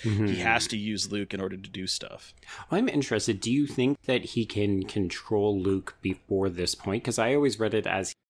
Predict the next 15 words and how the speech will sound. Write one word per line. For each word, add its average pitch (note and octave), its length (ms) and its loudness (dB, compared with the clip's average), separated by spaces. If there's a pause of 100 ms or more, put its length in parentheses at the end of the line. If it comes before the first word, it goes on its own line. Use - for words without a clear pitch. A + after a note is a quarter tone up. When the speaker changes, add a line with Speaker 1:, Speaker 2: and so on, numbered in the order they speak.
(160)
Speaker 1:
he A2 160 0
needs B2 300 2
to B2+ 80 2
make A2+ 200 0
Luke G2 440 0 (220)
malleable. F#2 1000 0
So G2+ 180 0
he G#2+ 140 0
needs A2 320 2
to - 80 0
get F#2+ 180 -2
him G2+ 160 0
drunk F#2 500 -4
or G2 200 -2
high F2+ 640 0